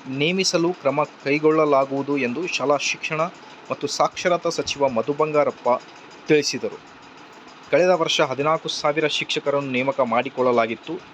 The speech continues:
ಎಂದು ತಿಳಿಸಿದರು. So ಶುಕ್ರವಾರ ಸುದ್ದಿಗಾರರೊಂದಿಗೆ ಮಾತನಾಡಿದ ಅವರು, ಸದ್ಯ ಖಾಲಿ ಹುದ್ದೆಗಳಿಗೆ ಅತಿಥಿ ಶಿಕ್ಷಕರನ್ನು ನೇಮಕ ಮಾಡಲಾಗಿದೆ. ಬೋಧನೆಗೆ ಯಾವುದೇ ಸಮಸ್ಯೆ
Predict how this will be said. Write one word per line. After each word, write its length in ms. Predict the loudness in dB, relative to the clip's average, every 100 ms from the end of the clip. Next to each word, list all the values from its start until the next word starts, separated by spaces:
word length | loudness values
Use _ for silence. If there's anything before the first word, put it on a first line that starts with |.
| -10
ಎಂದು 200 | -6 -6
ತಿಳಿಸಿದರು. 840 | -6 -8 -8 -10 -8 -10 -14 -20 -20 -20 -20 -20 -20 -20 -20 -20 -14 0
So 280 | 4 4 2 -4 -20 -20 -20 -20 -6
ಶುಕ್ರವಾರ 580 | -4 -4 0 0 2 2 2 -2 -12 -12
ಸುದ್ದಿಗಾರರೊಂದಿಗೆ 960 | -6 -4 -4 0 2 2 2 0 0 0
ಮಾತನಾಡಿದ 560 | 0 0 0 -2 0
ಅವರು, 260 | 2 2 0 -6 -20 -12
ಸದ್ಯ 540 | -8 -4 -4 0 0 0 -10
ಖಾಲಿ 320 | -2 0 2
ಹುದ್ದೆಗಳಿಗೆ 540 | -2 0 2 2 2 0
ಅತಿಥಿ 300 | 0 -4 -4
ಶಿಕ್ಷಕರನ್ನು 680 | -2 -2 -2 0 0 0 -4
ನೇಮಕ 320 | -2 0 0
ಮಾಡಲಾಗಿದೆ. 680 | 0 0 2 2 0 -2 -4 -6 -20 -20 -20 -20 -8 2
ಬೋಧನೆಗೆ 540 | 4 4 2 2 2
ಯಾವುದೇ 380 | 4 2 2 -2
ಸಮಸ್ಯೆ 560 | 0 -2 -2 0 0